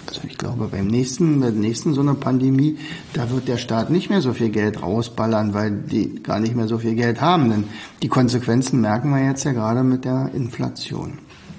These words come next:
Ja, also Entscheidungen, interessante Sache, oder? Ähm, ich hatte mal von dem Professor Faltin, also das Buch gelesen hier,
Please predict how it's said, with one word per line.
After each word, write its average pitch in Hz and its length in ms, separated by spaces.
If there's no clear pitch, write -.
Ja, - 240
also 107 480
Entscheidungen, 131 1040
interessante 175 640
Sache, 165 300
oder? 151 260
Ähm, 139 600
ich - 160
hatte 175 160
mal 156 300
von 143 460
dem 139 380
Professor 135 1200
Faltin, 165 960
also 117 160
das 113 100
Buch 175 280
gelesen 143 480
hier, 135 240